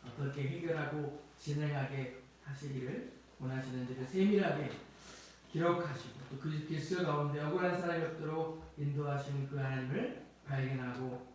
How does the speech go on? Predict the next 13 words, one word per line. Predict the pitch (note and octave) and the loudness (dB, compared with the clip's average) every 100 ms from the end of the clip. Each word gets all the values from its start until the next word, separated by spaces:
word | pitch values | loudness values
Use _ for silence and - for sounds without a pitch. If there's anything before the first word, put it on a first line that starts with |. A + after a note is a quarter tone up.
| - | -2
또한 | E3 D#3+ D#3 D#3 D#3+ - - - - - - - | 4 4 4 -2 -8 -14 -20 -20 -20 -20 -20 -8
묵상하게 | C#3+ D3 - G3 E3+ E3+ | -2 0 4 4 6 6
하시니 | D#3 C#3+ D3+ D3+ - | 4 2 -4 -6 -4
감사합니다. | C#3+ D3+ - F3+ C3+ A#2+ C3 D3 - - - - - - - | -2 0 -2 -2 -2 -4 -4 -6 -6 -12 -14 -14 -14 -8 2
우리의 | F#3+ A3 G#3+ | 10 12 12
삶에서도 | G3+ G3+ G3+ F#3 F3+ E3+ E3 - - - - | 10 8 6 4 6 4 4 -4 -12 -18 -4
그 | D#3+ | -2
하나님이 | D#3+ D3+ D3+ E3 | 2 2 4 6
늘 | F#3+ | 8
우리 | E3+ | 8
앞길을 | E3 - F3+ E3 D3+ | 4 4 2 4 4
예비하시고 | D3 D3 C#3 - C3+ C3+ C3 E3 | 2 2 0 -2 -4 -2 -2 -2
인도하시며 | F3 F#3 D#3 - C#3+ C3 - - | 2 2 4 2 0 -2 -2 -6